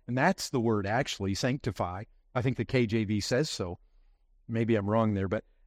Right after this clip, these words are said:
um, it's the same word, consecrate. "I sanctify myself that they also may be sanctified in truth." So I ask you this, what does the Lord want for his people? What does Jesus pray for his people?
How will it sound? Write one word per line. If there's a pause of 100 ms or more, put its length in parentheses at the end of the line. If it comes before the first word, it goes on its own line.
um,
it's
the
same
word, (380)
consecrate. (300)
"I
sanctify
myself
that
they
also
may
be
sanctified
in
truth." (540)
So
I
ask
you
this,
what
does
the
Lord
want
for
his
people? (160)
What
does
Jesus
pray
for
his
people?